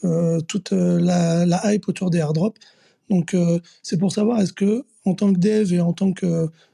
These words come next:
d'apporteur de projet, est-ce qu'on, si on crée un projet sur Solana, est-ce que, comment on fait déjà pour faire partie de la, de la commu, entre guillemets, mais, euh, c'est un mot, à-, c'est, enfin, c'est, c'est une question assez large,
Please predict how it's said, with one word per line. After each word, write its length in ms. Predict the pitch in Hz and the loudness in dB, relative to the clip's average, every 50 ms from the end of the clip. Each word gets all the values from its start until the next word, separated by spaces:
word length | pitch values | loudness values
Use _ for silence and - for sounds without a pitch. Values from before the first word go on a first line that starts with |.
| _ _ _ _ _ | _ _ _ _ _
d'apporteur 520 | - 254 185 170 - 196 - - - 202 185 | -6 -4 -4 -2 -2 -4 -4 -4 -2 0 0
de 80 | 175 | 0
projet, 300 | 175 - - - 175 175 | -2 -2 -2 -2 0 0
est-ce 260 | 196 226 247 240 190 - | 2 2 0 0 -2 -4
qu'on, 300 | - - 175 170 165 160 | -4 -2 -2 -2 -2 -2
si 240 | 160 - - 208 | -4 -2 0 2
on 140 | 214 202 190 | 2 2 0
crée 260 | 190 - - - 226 | 0 -2 -2 0 0
un 140 | 233 220 196 | 2 2 0
projet 320 | 170 - - 190 160 208 196 | 0 0 -2 -2 0 -2 -2
sur 180 | - - 175 | -4 -6 -10
Solana, 420 | - - 196 180 180 180 196 226 262 - _ - - - - - _ _ _ - - - - | -4 -2 0 2 2 2 2 0 -2 -4 _ -20 -20 -20 -20 -20 _ _ _ -20 -20 -6 -4
est-ce 180 | 202 185 175 - | -4 -4 -4 -4
que, 340 | - 202 185 196 208 208 208 - | -2 0 0 2 0 0 -2 -2
comment 200 | - 220 220 240 | 0 2 2 2
on 40 | 233 | 2
fait 200 | - - 220 214 | 0 0 -2 0
déjà 320 | 170 190 185 170 196 196 | 0 0 0 0 0 -2
pour 240 | 190 - - 165 131 | -2 -4 -10 -14 -10
faire 140 | - 190 143 | -10 -10 -8
partie 280 | - 165 - - 190 | -8 -10 -6 -4 -4
de 100 | 175 156 | -2 -2
la, 180 | 165 165 156 160 | -2 -2 -2 -2
de 60 | 165 | 0
la 100 | 165 160 | -2 -2
commu, 260 | 156 - - 180 190 | -2 0 0 2 2
entre 240 | 196 170 - - 170 | 2 0 0 -2 -2
guillemets, 260 | 143 175 180 202 220 | 0 2 2 4 4
mais, 140 | 214 185 165 | 2 2 2
euh, 200 | 160 156 151 151 - - - - _ _ | 0 -2 -2 -4 -6 -10 -16 -20 _ _
c'est 140 | - - 185 | -6 -4 -2
un 100 | 165 156 | 0 2
mot, 200 | 165 175 170 165 | 2 2 0 0
à-, 240 | 151 143 147 147 147 | -2 -4 -6 -6 -6
c'est, 160 | 147 - 185 | -4 -4 -2
enfin, 400 | 156 151 160 143 147 151 - 160 | -2 -2 -2 -2 -2 -2 -2 -2
c'est, 180 | 143 - 180 156 | -2 0 -2 -2
c'est 120 | - - | 0 0
une 60 | 185 160 | 0 0
question 260 | - 160 - - 180 | 0 -2 0 0 0
assez 160 | 160 165 180 | 0 2 2
large, 220 | 165 202 233 220 | 2 2 2 0